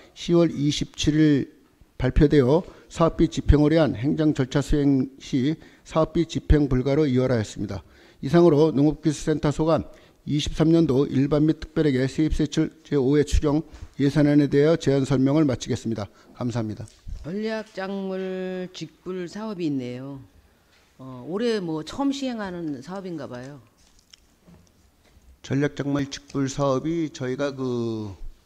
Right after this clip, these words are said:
Speaker 1: 일부 벼 재배하고
Speaker 2: 음.
Speaker 1: 동절기에 타작물 재배하는 사업이 되겠고요.
Speaker 2: 음.
Speaker 1: 네, 금년부터 시행하게 되었습니다.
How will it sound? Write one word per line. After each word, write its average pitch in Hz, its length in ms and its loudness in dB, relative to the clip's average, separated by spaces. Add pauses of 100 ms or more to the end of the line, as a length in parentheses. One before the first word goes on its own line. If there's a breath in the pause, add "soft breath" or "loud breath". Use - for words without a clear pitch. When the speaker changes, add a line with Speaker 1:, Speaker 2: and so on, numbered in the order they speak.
(140)
Speaker 1:
일부 120 300 -4
벼 127 240 4
재배하고 117 840 0 (120)
Speaker 2:
음. 156 100 -10
Speaker 1:
동절기에 120 1000 -2 (480 soft breath)
타작물 131 520 -4
재배하는 117 520 -4
사업이 120 400 -8
되겠고요. 110 520 -6 (220)
Speaker 2:
음. 160 240 -14 (260)
Speaker 1:
네, - 80 -6
금년부터 127 520 -6
시행하게 123 400 -8
되었습니다. 90 560 -12